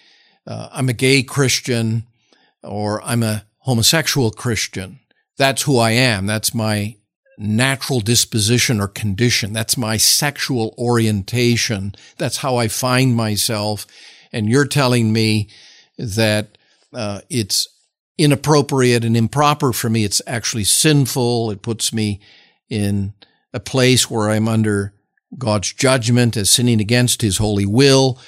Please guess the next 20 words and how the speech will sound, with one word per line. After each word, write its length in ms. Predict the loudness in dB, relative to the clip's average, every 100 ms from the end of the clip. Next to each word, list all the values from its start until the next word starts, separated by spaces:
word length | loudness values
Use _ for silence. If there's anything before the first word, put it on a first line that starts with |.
| -20 _ -6
if 220 | -4 -4
I 180 | -2 0
should 260 | 0 -2 -4
act 380 | -2 -2 -2 -6
out 400 | -2 0 0 -2
what 160 | -6 -6
accords 580 | -6 -6 -2 -2 -4
with 280 | -6 -8 -8
my 180 | -8 -4
nature. 600 | 0 0 0 -2 -8 -10 -14 -18 -18 -4
And 100 | 2
now 120 | 4
here 160 | 6 6
I 100 | 4
come 220 | 2 4
back 240 | 2 2
to 100 | 2
my 180 | 2 4
main 300 | 4 4 4
point 440 | 2 -2 0 -2